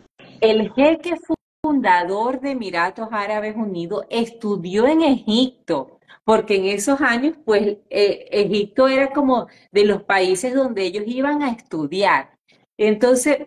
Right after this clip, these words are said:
y el, el, el fu-, el jeque fundador, el jeque bin Zayed, Mohammed bin Zayed, eh, él se graduó allá, todo, y él hace una donación a Egi-, de dinero a Egipto. Y hay una ciudad, camino a Alejandría,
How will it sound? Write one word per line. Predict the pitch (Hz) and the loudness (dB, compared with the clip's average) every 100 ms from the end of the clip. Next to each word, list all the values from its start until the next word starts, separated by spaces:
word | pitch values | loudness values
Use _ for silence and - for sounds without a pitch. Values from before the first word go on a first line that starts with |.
| _ _ | _ _
y | - 240 226 | -4 0 2
el, | 226 226 | 2 0
el, | 208 202 - | -2 -2 -4
el | 208 | -6
fu-, | - 202 | -6 -4
el | 196 | -4
jeque | 196 202 277 | -4 -4 -4
fundador, | 294 294 269 226 214 240 | -2 -2 -2 -2 -2 -4
el | 208 180 175 | -6 -6 -4
jeque | 196 190 226 | -4 -4 -6
bin | 233 233 | -4 -4
Zayed, | 226 190 180 - - _ - 196 | -4 -4 -2 -6 -10 _ -10 0
Mohammed | 196 208 214 233 | 2 2 0 -2
bin | 233 226 | -4 -6
Zayed, | 226 220 190 190 - _ _ _ _ _ _ | -2 -2 -2 -4 -8 _ _ _ _ _ _
eh, | - 226 220 214 208 196 175 - _ - | 2 4 4 4 4 2 0 -6 _ 0
él | 226 226 220 | 2 2 -2
se | - 185 | -2 0
graduó | 170 165 156 185 214 | 2 0 2 2 2
allá, | 254 247 247 226 226 233 - | 0 0 4 4 4 2 -2
todo, | 226 220 220 226 - _ _ _ 226 | -2 0 0 -4 -8 _ _ _ -6
y | 220 | 0
él | 269 294 | 2 2
hace | 277 285 | 0 -2
una | 240 226 233 | -4 -2 -2
donación | 240 196 170 - 202 170 131 - _ _ | -2 -4 -8 -10 -8 -8 -8 -14 _ _
a | 175 170 | -2 -2
Egi-, | 147 - - | -4 -10 -4
de | 180 | -2
dinero | 170 170 170 165 185 214 _ | 0 0 0 0 -2 -6 _
a | 170 | -4
Egipto. | 156 170 - 180 - | 0 -2 0 -4 0
Y | 208 | 2
hay | 226 262 | 4 2
una | 302 302 302 | 0 0 -2
ciudad, | - 220 190 196 233 - | -6 -6 -4 -4 -6 -6
camino | 196 175 190 220 | -6 -4 -6 -6
a | |
Alejandría, | 233 233 240 226 220 226 247 | -6 -6 -8 -8 -8 -6 -8